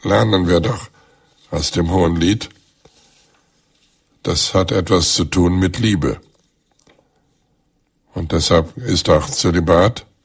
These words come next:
ein Fall von Liebe. Ein Fall von Liebe zum Gottesvolk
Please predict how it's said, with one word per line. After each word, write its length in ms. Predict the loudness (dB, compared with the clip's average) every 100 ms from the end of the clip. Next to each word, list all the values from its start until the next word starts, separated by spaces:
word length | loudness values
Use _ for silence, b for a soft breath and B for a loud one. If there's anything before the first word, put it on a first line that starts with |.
| _ _ _ _ _ _ _ _ _ _ _ _ _ _ _ _
ein 200 | -4 -4
Fall 480 | 0 2 2 2 -2
von 240 | -2 -2 0
Liebe. 460 | 0 0 0 -6 -8 _ _ _ _ _ _ _ _
Ein 180 | -6 -4
Fall 280 | 0 0 2
von 220 | -2 0
Liebe 420 | 2 2 0 -4 -8 b b b _
zum 300 | -2 2 4
Gottesvolk 840 | 4 4 2 -4 -2 2 0 -2